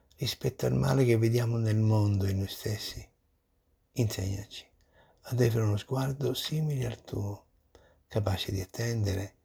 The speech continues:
di credere nel bene che germoglierà. Donaci un cuore paziente,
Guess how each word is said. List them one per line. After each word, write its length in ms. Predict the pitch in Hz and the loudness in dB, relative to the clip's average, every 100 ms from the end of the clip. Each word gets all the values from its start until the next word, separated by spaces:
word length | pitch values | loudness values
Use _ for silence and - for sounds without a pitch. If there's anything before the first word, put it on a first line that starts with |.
| _ _ | _ _
di 140 | - 110 | -4 -4
credere 560 | - 110 107 107 98 | 0 2 4 4 2
nel 140 | 95 95 | 2 0
bene 400 | 98 117 127 107 | 0 0 0 -2
che 140 | - | -4
germoglierà. 760 | 101 107 104 107 104 92 90 - _ _ _ _ _ _ _ _ _ _ _ | -6 -4 -2 -2 -2 -4 -6 -12 _ _ _ _ _ _ _ _ _ _ _
Donaci 400 | - 113 104 - | 4 6 4 0
un 80 | 101 | -2
cuore 220 | 101 98 | 0 0
paziente, 600 | 92 92 - 95 95 - | 0 -4 -2 -2 -4 -8